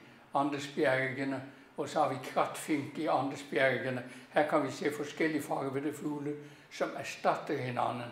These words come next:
meget markant fra sted til sted innenfor bjergkjeden.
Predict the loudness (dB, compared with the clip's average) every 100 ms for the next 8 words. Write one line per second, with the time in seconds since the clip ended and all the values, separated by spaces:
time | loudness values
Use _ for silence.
0 | -12 -20 -20 -20 -20 -16 -4 0 2 0
1 | -8 -16 -6 -4 -4 -2 -2 -4 -14 -6
2 | 0 0 -2 -8 -18 -20 -20 -20 -18 -2
3 | 4 4 2 -6 -8 -6 -2 0 0 -2
4 | -2 -2 -4 -6 -8 -10 -16 -10 -2 0
5 | 0 -4 -4 -4 -6